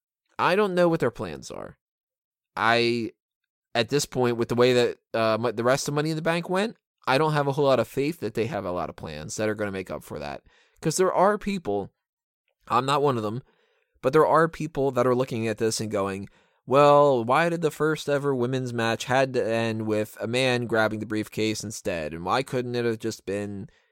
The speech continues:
Carmella or anybody else actually climbing up the ladder and actually getting it for themselves?"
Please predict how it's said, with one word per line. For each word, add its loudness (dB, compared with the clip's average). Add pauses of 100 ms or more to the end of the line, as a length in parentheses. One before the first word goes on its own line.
(140)
Carmella 2
or -6
anybody -2
else 2
actually -4
climbing -4
up -6
the -4
ladder -2
and -6
actually -10
getting -6
it -8
for -8
themselves?" -4